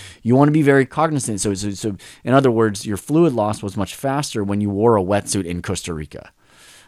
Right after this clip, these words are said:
uh, <laughs> in warmer waters. So, um, th-, you had a, a higher risk of dehydration in those instances. Whereas when you were wearing a wetsuit in, uh, say, San Diego, in this case, um, the me-, metabolic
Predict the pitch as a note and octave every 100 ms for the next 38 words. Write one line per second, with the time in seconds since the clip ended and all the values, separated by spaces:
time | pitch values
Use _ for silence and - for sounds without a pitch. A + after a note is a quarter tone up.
0 | - F#2 - - D#3 C#3 D3 A2 G2+ G#2
1 | G2 F2+ F2+ D#2+ C#2 - - - - A#2+
2 | A2 G2+ - G2 F2+ D2+ - _ _ -
3 | _ - G#2+ A#2 C3+ A2 A2+ A2 G2 F#2+
4 | D2+ F2 G#2 B2 B2 A2 G#2 A2 - G2+
5 | F2 F#2 F2+ D#2+ E2+ F2+ F2+ E2 - _
6 | _ G2+ F#2+ F2 E2+ - F2 - F2 -
7 | - - - - _ G2+ A#2 A2 G#2 G2
8 | F#2+ - - A2+ B2 A#2 A#2 A#2 B2 B2
9 | A#2 G#2 G#2 G2+ - G#2 G2 G2+ F#2+ F#2
10 | F2+ F2 F2 F2 E2 G2 - A2+ G2+ G2+
11 | G#2+ F#2 E2+ F2 F2 E2+ - F2 D#2+ -
12 | - - _ - F#2 F2+ E2+ E2+ G2+ G2
13 | G#2 B2 A2 G#2 G2 G2 G2